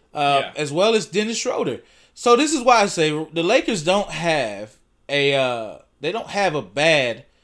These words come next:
Speaker 1: roster. They have a pretty, they have a pretty solid roster. It's just about building chemistry,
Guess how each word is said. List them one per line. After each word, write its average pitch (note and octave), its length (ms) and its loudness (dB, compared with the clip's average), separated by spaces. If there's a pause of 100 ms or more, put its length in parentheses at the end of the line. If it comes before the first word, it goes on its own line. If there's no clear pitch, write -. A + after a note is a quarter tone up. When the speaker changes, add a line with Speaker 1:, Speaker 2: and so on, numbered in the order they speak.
(360)
Speaker 1:
roster. C#3 580 4
They D3 140 -8
have B3+ 140 -2
a A3+ 40 -8
pretty, B3 380 -8
they A3 120 0
have B3 120 -2
a G#3 60 -10
pretty G#3 260 -6
solid F3+ 380 2
roster. A#2 280 -6
It's D#3+ 180 -14
just G#3 180 -8
about E3 300 -2
building D3 280 -4
chemistry, C3+ 680 -10